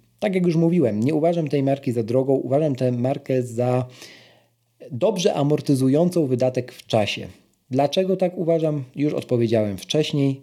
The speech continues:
zdania nie zmienię, choć oczywiście zdaję sobie sprawę, że nie jest to wydatek dla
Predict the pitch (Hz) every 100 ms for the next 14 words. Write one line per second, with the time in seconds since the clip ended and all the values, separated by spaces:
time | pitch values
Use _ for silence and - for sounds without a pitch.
0 | _ 131 156 139 113 160 151 147 131 123
1 | 226 - - 139 156 131 117 135 127 107
2 | - 117 120 127 185 123 127 - - 110
3 | - - - - 110 127 104 98 104 120
4 | 107 104